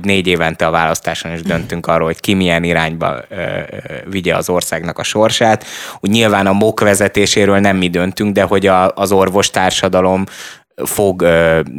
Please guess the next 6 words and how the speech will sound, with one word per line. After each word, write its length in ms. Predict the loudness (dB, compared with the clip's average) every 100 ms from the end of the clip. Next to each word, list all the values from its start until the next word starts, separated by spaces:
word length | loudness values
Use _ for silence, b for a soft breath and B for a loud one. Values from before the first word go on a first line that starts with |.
| -6
tisztújítást 800 | 0 0 2 0 2 0 -2 0
tartani, 680 | 0 0 0 -2 -2 -2 -2
a 240 | -4 -4 -2
mokban, 680 | -2 -4 -2 -2 -2 -6
ö, 420 | -4 -4 -4 -6 -8 -12 _ _
is 320 | -10 -6 -6